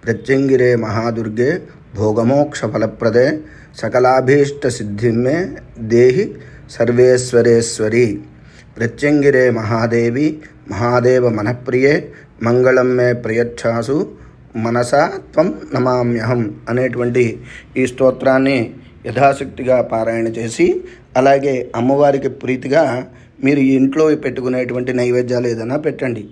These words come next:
అది లేని పక్షంలో తేనె మరియు ఖర్జూరంను నివేదన పెట్టి, కొంత మీరు ప్రసాదంగా తీసుకుని, కొంత పక్ష్యాదులకు కానీ లేదా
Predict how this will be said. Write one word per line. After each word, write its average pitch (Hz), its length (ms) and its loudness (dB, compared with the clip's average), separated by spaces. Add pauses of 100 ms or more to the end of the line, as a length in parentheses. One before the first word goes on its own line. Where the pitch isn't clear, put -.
అది 110 120 -6
లేని 127 240 -2
పక్షంలో 131 680 -4 (720)
తేనె 151 460 4 (560)
మరియు 131 460 2 (180)
ఖర్జూరంను 139 540 2
నివేదన 123 440 0
పెట్టి, 120 540 -4
కొంత 139 220 2
మీరు 139 280 2
ప్రసాదంగా 143 680 2
తీసుకుని, 127 680 0 (420)
కొంత 139 580 2 (540)
పక్ష్యాదులకు 147 760 0
కానీ 143 380 0 (220)
లేదా 131 380 4